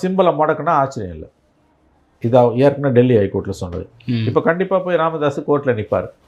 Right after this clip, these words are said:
Speaker 1: கோர்ட்ல நிக்கிறாருன்னா, இவங்க ஏடிஎம்கேல கோர்ட்டுக்கு அலைஞ்சு, அலைஞ்சு கட்சியில கோட்டை விட்டு நிக்கிறாருல, ஓ பி எஸ், அந்த
Speaker 2: ஆமா.
Speaker 1: மாதிரி தான். இது பொலிட்டிக்கல் ஃபைட். பொலிட்டிக்கல் எரேனால தான் நீ வந்து இதை ஃபைட் பண்ணி ஆகணும்.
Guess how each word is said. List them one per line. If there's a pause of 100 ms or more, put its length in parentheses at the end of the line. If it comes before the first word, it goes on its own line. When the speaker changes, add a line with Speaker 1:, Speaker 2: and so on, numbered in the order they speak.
(800)
Speaker 1:
கோர்ட்ல
நிக்கிறாருன்னா,
இவங்க
ஏடிஎம்கேல
கோர்ட்டுக்கு
அலைஞ்சு,
அலைஞ்சு
கட்சியில
கோட்டை
விட்டு
நிக்கிறாருல,
ஓ
பி
எஸ்,
அந்த
Speaker 2:
ஆமா.
Speaker 1:
மாதிரி
தான். (100)
இது
பொலிட்டிக்கல்
ஃபைட். (920)
பொலிட்டிக்கல்
எரேனால
தான்
நீ
வந்து
இதை
ஃபைட்
பண்ணி
ஆகணும்.